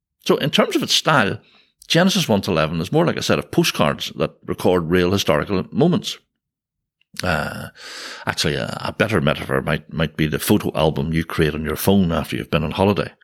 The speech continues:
Okay, so every fo-, every picture you show me records an actual historical moment. Okay?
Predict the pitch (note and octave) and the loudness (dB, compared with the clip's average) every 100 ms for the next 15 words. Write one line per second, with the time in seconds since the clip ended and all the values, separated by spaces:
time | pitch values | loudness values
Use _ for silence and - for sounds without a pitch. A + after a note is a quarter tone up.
0 | _ _ _ _ - - F#2+ - - A#2+ | _ _ _ _ -16 -6 -2 0 2 2
1 | G2+ - A#2 - G2 G#2 F2+ A#2 - G#2+ | 2 2 0 2 0 2 2 0 0 0
2 | D#2+ - G#2 F#2 F#2+ - - - - - | 2 2 2 4 0 -2 -20 -20 -14 -6
3 | - A2 F#2+ F2 E2 - - F2+ - - | 2 2 2 0 0 -2 -2 -4 -6 -10
4 | G2 - E2 - D2 E2+ - A#2 C#3+ - | -4 2 2 0 -6 -6 0 2 2 -2
5 | - _ _ _ _ _ _ _ _ - | -8 _ _ _ _ _ _ _ _ -18
6 | - A2+ B2+ | -6 -4 -4